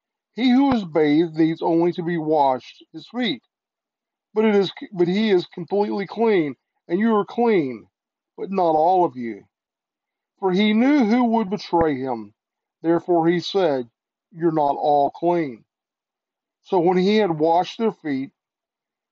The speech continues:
taking his garment, he sat down again. He said to them,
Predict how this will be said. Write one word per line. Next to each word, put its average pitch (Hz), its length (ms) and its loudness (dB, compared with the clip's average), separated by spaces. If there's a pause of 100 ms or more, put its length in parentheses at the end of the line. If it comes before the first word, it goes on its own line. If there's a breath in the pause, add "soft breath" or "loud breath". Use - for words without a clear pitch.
(120)
taking 196 400 0
his 220 160 2
garment, 190 560 0
he 156 120 -10
sat 196 380 -4
down 180 300 0
again. 160 600 -4 (400)
He 202 100 -6
said 254 320 -2
to 226 80 0
them, 131 460 -4